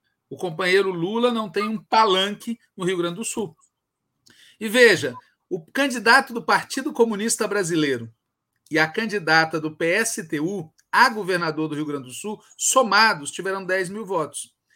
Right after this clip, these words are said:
É um desastre quando a gente perde por muito pouco, porque pode ter a lista de motivos, né? Cada um escolhe o seu e todos vão ter, temos, eu já tenho uns três aqui na cabeça, vou citar só esse,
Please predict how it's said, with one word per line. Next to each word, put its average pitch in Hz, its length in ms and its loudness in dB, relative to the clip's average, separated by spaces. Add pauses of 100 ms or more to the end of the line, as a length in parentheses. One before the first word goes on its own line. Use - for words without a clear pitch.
(280)
É 226 80 0
um 277 100 0
desastre 214 580 0
quando 180 140 -10
a 170 40 -6
gente 165 240 -10
perde 175 280 -2
por 156 100 -10
muito 160 220 -10
pouco, 202 300 -2
porque 170 160 -6
pode 190 240 -6
ter 220 100 -2
a 214 80 0
lista 202 420 -2
de 185 100 -10
motivos, 160 460 -6
né? 147 100 -10
Cada 151 200 -2
um 175 60 -4
escolhe 185 320 -4
o 170 40 -6
seu 202 300 0 (180)
e 180 80 -8
todos 214 320 2
vão 233 120 0
ter, 202 180 -4
temos, 180 280 -8
eu 175 100 -4
já 190 120 -2
tenho 226 160 -4
uns 240 100 0
três 214 320 0
aqui 175 160 -8
na 170 100 -8
cabeça, 160 340 -6
vou 202 120 -6
citar 180 340 -6
só 180 200 -4
esse, 175 340 0